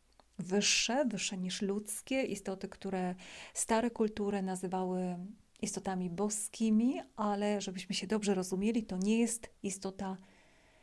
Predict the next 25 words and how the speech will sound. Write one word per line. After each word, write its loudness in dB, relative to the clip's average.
e, 0
to 0
nie 8
jest 4
energia 2
źródła, 4
to -2
nie 0
jest 0
istota -4
najwyższa, 4
energia -2
boska, 2
tylko 4
są -4
to -4
istoty -2
po -6
prostu 0
wyższe 4
niż -4
ludzkie, 0
które 8
po 4
prostu -2